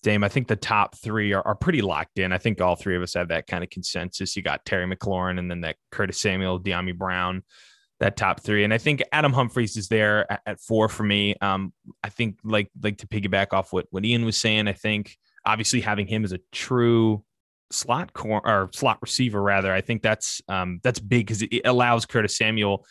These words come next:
if you wanna line him up in the backfield, to do some wacky plays. I know Scott Turner's got, um, the, the gears turning there with ideas for Curtis Samuel. So that opens up your offense even more.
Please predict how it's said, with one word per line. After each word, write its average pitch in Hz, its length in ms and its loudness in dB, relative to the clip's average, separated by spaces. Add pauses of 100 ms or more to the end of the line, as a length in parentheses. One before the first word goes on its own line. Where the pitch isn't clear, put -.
(140)
if - 60 -20
you 101 60 -6
wanna 92 100 -4
line 90 160 0
him 92 80 0
up 90 80 -2
in 98 60 -2
the 87 80 -2
backfield, - 540 -6
to 92 60 -6
do 90 120 -6
some 92 200 -8
wacky 90 380 -4
plays. 92 240 -2
I 87 60 -4
know 87 60 -6
Scott - 300 -4
Turner's 90 320 -6
got, 85 180 -2 (600)
um, 87 640 0
the, 95 240 0
the 95 100 -2
gears 92 380 -2
turning 92 320 -2
there 90 380 0
with 95 180 -2
ideas 90 420 0
for 90 100 -6
Curtis 90 300 -2
Samuel. 90 300 -2
So 95 200 0
that 113 240 0 (260)
opens 107 320 0
up 92 120 0
your 98 120 4
offense 92 320 -2
even 92 180 -4
more. 98 320 0